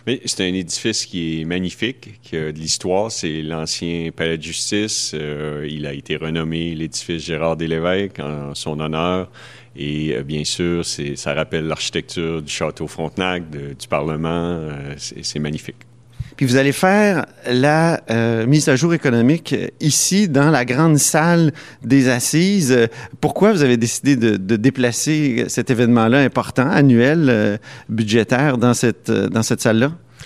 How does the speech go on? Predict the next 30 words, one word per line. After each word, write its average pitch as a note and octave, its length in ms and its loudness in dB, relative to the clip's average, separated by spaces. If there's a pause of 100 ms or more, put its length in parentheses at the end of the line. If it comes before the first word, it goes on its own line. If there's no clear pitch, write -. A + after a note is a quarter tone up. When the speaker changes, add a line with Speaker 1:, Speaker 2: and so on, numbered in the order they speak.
(260)
Speaker 1:
Ben, C3 100 -2
c'est-à-dire B2+ 300 0
que D3+ 100 2
nous, D3 180 4
on C#3 140 4
a G2 80 2
le F#2+ 60 0
privilège G2+ 840 -2
de D2+ 420 -2
travailler F2 440 -2
ici G#2+ 600 -4
et E2+ 220 0
on E2 200 -6
voulait F#2+ 560 -2
le F2+ 120 0
partager E2+ 720 -4
puisque - 340 -6
nous E2+ 220 -4
quittons, G2+ 720 -4
euh, D#2 120 -4
l'édifice D#2 460 -4
sera - 220 -6
en D#2+ 120 -6
rénovation E2 760 -2
pour E2+ 280 -2
les D#2 180 -4
trois, F2+ 440 -2
quatre - 320 -6
prochaines E2 520 -6
années E2 400 -2